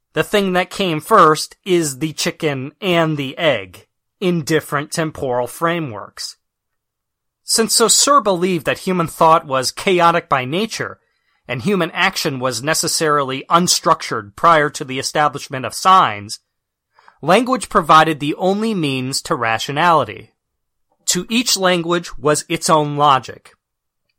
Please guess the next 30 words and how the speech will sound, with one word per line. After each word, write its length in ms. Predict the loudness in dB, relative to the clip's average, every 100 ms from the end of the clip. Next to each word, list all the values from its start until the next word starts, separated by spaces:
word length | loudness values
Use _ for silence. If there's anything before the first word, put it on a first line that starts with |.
| -8
and 160 | -6 -4
human 340 | -2 -2 -2
nature 380 | -2 -4 -4 -4
was 180 | -4 -4
essentially 540 | -4 -2 -4 -4 -6
fragmented. 880 | -4 0 0 0 -6 -10 -12 -20 _ _ _ _ _ -20 -8
It 80 | -2
was 160 | 2 4
only 260 | 4 2
through 240 | -4 -4 -2
language 640 | 2 2 2 -2 -6 -4
that 240 | -6 -6
humankind 680 | -6 -6 -6 0 4 4 0
could 200 | -6 -6
bring 320 | -2 -2 -2
means 380 | -4 -4 -4 -4
and 160 | -6 -6
ends 320 | -4 -4 -6
together 540 | -10 -8 -4 -2 -2 -4
in 160 | -4
a 80 | -4
coherent 600 | -4 -6 -6 -6 -8 -8
fashion, 540 | -2 0 0 -4 -16 -18 _ _ _ _ _
much 280 | 0 0 2
less 200 | 0 0
to 180 | -2 -6
engage 420 | -6 -4 -6 -6
in 200 | -6 -6
rational 480 | 0 0 0 -4 -6
cooperation. 880 | -4 -2 -2 -2 -2 -2 -2 -10 -16